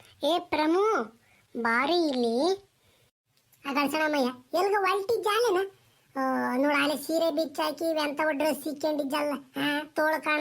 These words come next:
ಅಂತವ. ಆ, ಊರಗಳು ಜನ ಈಗ್ಲೇ ಆಡ್ಕೊಂತಾರ ನೀನ್ ನೋಡಿ, ಅಂಥದ್ರಾಗೆ, ಆ, ಯಾತ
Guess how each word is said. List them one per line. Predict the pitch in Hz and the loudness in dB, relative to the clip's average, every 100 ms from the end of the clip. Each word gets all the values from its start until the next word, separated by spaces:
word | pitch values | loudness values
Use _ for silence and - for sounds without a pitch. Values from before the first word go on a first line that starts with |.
| 302 | 2
ಅಂತವ. | 302 302 277 - _ _ _ 254 | 0 -2 -2 -6 _ _ _ -6
ಆ, | 247 240 | -2 0
ಊರಗಳು | 285 339 339 339 285 | 0 2 2 2 2
ಜನ | 320 330 330 | 2 2 2
ಈಗ್ಲೇ | 330 320 - | 2 0 2
ಆಡ್ಕೊಂತಾರ | 320 320 339 302 330 | -2 0 -2 0 0
ನೀನ್ | 320 330 330 | 2 2 2
ನೋಡಿ, | 320 359 330 403 _ - | 2 2 0 -2 _ -4
ಅಂಥದ್ರಾಗೆ, | 311 330 320 320 311 370 339 302 277 - - 285 | -2 0 0 0 0 2 2 0 -4 -12 -10 -2
ಆ, | 277 262 247 233 | 2 2 2 2
ಯಾತ | 226 294 285 | 2 2 0